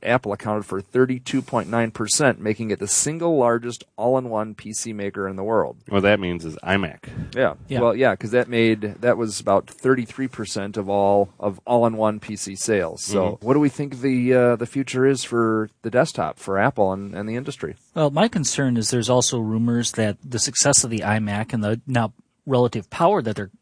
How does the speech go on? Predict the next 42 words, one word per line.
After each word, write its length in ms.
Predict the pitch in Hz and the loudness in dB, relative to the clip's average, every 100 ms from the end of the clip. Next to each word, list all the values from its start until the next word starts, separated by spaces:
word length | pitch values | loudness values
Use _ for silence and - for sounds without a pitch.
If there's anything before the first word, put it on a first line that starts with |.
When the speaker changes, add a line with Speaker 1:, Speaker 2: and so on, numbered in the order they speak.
| _ | _
Speaker 3:
cramming 340 | - 147 120 117 | -4 0 2 2
into 160 | 214 | 0
the 120 | 104 92 | 0 -2
iMac 360 | 87 90 139 | -2 -6 -6
is 80 | 127 | -4
that 120 | 123 | -4
we're 100 | 135 | -2
gonna 180 | 123 127 | 0 2
lose 420 | 117 104 101 101 | 2 0 -2 -4
the 320 | - 98 90 113 - | -2 -2 -4 -8 -6
Pros, 560 | - 208 78 - - - | 0 2 2 -4 -10 -8
Speaker 1:
Mm-hmm. 180 | 101 92 | -8 -4
Speaker 3:
the 60 | 117 | -2
Mac 240 | 107 - | -2 -2
Pro, 380 | - 202 110 120 - | -2 0 0 -4 -2
uh, 240 | 110 101 | 0 0
which 480 | 104 113 117 - - - | 0 -2 -2 -2 -6 -2
is 140 | 135 | 0
unfortunately 420 | 135 127 214 151 | 0 2 0 0
the 160 | 120 127 | -4 -2
only 400 | 156 165 143 127 _ - | -2 0 0 -2 _ -6
expandable 800 | 131 - - - 170 175 127 107 | -2 -2 -2 2 2 2 -2 -2
Mac 240 | 98 - | -2 -4
that 140 | 117 | -4
they 80 | 117 | -4
currently 360 | - 98 92 107 | -6 -8 -8 -6
have 260 | 123 147 156 | -4 -2 0
out 180 | 180 | -2
there. 220 | - 76 - - - - - | -2 -12 -14 -20 -20 -20 -12
Now, 320 | 98 92 90 90 | -4 -2 -2 -4
the 300 | 101 98 95 | -6 -6 -6
Thunderbolt 380 | - 92 107 113 214 | -8 -6 -4 2 6
Speaker 1:
Easily 300 | 160 120 98 | 8 6 4
expandable. 500 | 90 - 92 82 - | 0 -6 -4 -4 0
Speaker 3:
Yeah, 120 | 131 101 | 0 6
easily 340 | 196 139 110 | 6 6 2
Speaker 1:
Yes, 140 | 95 107 | 2 0
Speaker 3:
expandable. 480 | 95 92 - - | -2 -4 -8 -10
Speaker 1:
yes. 360 | 98 - - - - - | -8 -8 -12 -16 -18 -4
Speaker 3:
Now, 260 | 147 139 - | 0 0 0
now 220 | 139 120 | -2 0
the, 240 | 107 120 | 0 -2